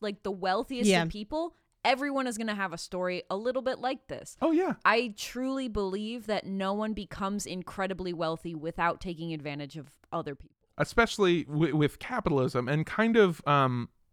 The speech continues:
Speaker 3: the point of that book that I read that I mentioned earlier, uh, Three Trumps, uh, or, or The Trumps, Three Generations That Built a, an Empire.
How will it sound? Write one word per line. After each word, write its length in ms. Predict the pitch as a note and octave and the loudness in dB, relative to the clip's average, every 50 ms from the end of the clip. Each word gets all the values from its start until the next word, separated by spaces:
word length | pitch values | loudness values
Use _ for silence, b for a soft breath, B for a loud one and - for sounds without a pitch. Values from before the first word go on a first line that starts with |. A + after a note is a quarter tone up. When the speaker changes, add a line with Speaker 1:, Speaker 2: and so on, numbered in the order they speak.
| _ _ _ | _ _ _
Speaker 3:
the 160 | D#3 C#3+ E3+ | 0 0 0
point 400 | E3 - - - A#3 B3 C4+ B3 | 0 0 0 0 2 2 4 2
of 80 | A3+ F3 | 2 4
that 300 | D#3+ D#3 C#3 B2 C3+ C3+ | 6 6 4 4 4 6
book 200 | D#3 D#3+ D3+ - | 6 6 6 4
that 120 | - D3 C3+ | 2 4 4
I 80 | C3 | 6
read 320 | B2 A#2+ B2 B2 A#2 A2 A2 | 4 6 6 6 6 6 4
that 100 | B2 A#2+ | 4 2
I 60 | A#2 | 2
mentioned 360 | A2+ A#2 A#2+ - - A#2+ A2+ - | 2 0 -2 -4 -6 -8 -4 -2
earlier, 460 | A#2+ A#2 A2+ A2+ A2 G#2 G2+ G2+ - - | 0 0 0 0 0 0 -2 -2 -2 -2
uh, 180 | A#2 A2+ A2 | -2 -2 -2
Three 300 | G#2+ - - E3+ F#3 F#3 | -2 0 2 4 4 4
Trumps, 640 | E3+ - - - D#3 C3+ A#2+ A#2 G#2+ - - - - | 4 2 0 2 4 4 4 2 0 -4 -10 -6 -2
uh, 480 | F#2 A#2 A#2 A2+ A2 A2 A2 G#2+ G#2+ - - - - - | 0 2 2 2 2 2 2 2 0 -2 -6 -12 -4 -2
or, 120 | C#3 B2 - - | 0 0 2 4
or 160 | B2+ B2 - - B2 | 2 2 2 0 -6
The 180 | B2+ C3 D3+ C#3+ | 0 2 2 2
Trumps, 460 | - - - F3 E3+ D#3+ D#3+ - - | 2 2 2 2 2 2 0 -2 -4
Three 200 | - E3 E3 E3+ | -2 0 0 2
Generations 880 | D3 C#3+ D3 C#3 C3+ C3 C3 B2+ C3 B2+ - C#3+ C3 B2 A#2 - - - | 2 2 2 4 6 6 6 6 6 4 2 2 2 2 0 -2 -4 2
That 220 | C3 B2+ A#2 G#2+ | 4 4 4 6
Built 320 | A#2 C3 A#2+ A#2 A2+ - - | 6 6 6 6 6 4 4
a, 240 | A#2 G#2+ G2+ - - | 4 4 4 2 0
an 120 | G#2+ G2+ | -2 -2
Empire. 580 | - A#2+ A#2 A2 - - G2 D2 D2 C#2 B1 | -2 -4 -4 -4 -2 -2 -2 -2 -2 -4 -6